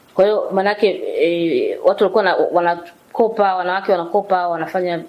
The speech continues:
biashara zao ndogo ndogo, hata kubwa kubwa,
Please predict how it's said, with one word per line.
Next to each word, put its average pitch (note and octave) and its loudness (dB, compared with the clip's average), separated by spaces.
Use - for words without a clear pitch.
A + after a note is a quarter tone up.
biashara D#3 -4
zao F3 -2
ndogo E3+ -2
ndogo, F3+ 0
hata E3 0
kubwa E3 -4
kubwa, F#3 -2